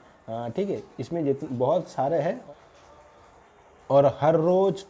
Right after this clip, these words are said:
डेली इसमें एक दो नया नया प्रीसेट्स आता रहता है। आ, ठीक है, प्रीमियम प्रीसेट आता रहता है। इसके अंदर बहुत सारे प्रीसेट्स हैं दोस्तों, आप डाउनलोड करके ख़त्म ही नहीं कर पाएंगे। बहुत सारे हैं, मतलब हज़ार,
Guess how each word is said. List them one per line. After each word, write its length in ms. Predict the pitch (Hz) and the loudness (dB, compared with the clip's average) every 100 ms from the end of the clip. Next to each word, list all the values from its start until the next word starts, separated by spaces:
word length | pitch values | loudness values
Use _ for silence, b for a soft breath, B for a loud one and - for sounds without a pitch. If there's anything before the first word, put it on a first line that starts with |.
| 120 | -2
डेली 400 | 120 160 185 196 | 2 4 4 0
इसमें 520 | 170 151 175 175 180 - | -2 -4 -4 -4 -6 -6
एक 140 | 165 165 | -2 -2
दो 260 | 151 175 180 | 0 0 0
नया 220 | 156 156 | -2 -2
नया 200 | 160 165 | -2 -4
प्रीसेट्स 600 | 156 156 139 165 165 165 - - | -6 -8 -6 -4 -4 -6 -16 -10
आता 280 | 127 - 143 | -6 0 2
रहता 380 | 131 120 - 143 | 0 -2 0 0
है। 160 | 156 | 0
आ, 720 | - - - _ _ - 113 113 | -6 -12 -20 _ _ -14 -8 -8
ठीक 200 | 135 165 | -4 -4
है, 60 | 139 | -4
प्रीमियम 480 | - 143 147 156 151 | -2 -2 0 -2 -4
प्रीसेट 400 | 139 135 156 - | -6 -4 -4 -4
आता 240 | 120 143 | -6 -2
रहता 340 | 135 117 117 147 | 0 0 -2 -4
है। 120 | 160 | -4
इसके 200 | 135 151 | -6 -6
अंदर 200 | 143 151 | -4 -4
बहुत 400 | 135 95 113 135 | -4 -4 -4 -4
सारे 200 | - 143 | 0 0
प्रीसेट्स 500 | 139 123 - 139 - | 0 -4 -4 -6 -6
हैं 120 | 135 135 | -4 -2
दोस्तों, 320 | 139 135 147 | -2 0 2
आप 220 | 135 135 110 | 2 2 -4
डाउनलोड 360 | 123 131 147 143 | -4 -2 -4 -4
करके 280 | 139 139 | -6 -6
ख़त्म 340 | 135 127 139 139 | -8 -6 -4 -2
ही 60 | |
नहीं 140 | 139 139 | -2 -2
कर 160 | 139 131 | -4 -4
पाएंगे। 480 | 135 135 135 151 175 | -4 -4 -4 -4 -4
बहुत 580 | 127 104 101 120 139 131 | -4 -2 0 2 2 0
सारे 340 | - 117 123 | -2 0 0
हैं, 200 | 110 101 - - - 113 | -2 -6 -8 -20 -12 -8
मतलब 400 | 110 123 123 95 | -6 -4 -6 -4
हज़ार, 360 | 117 135 139 | -2 2 2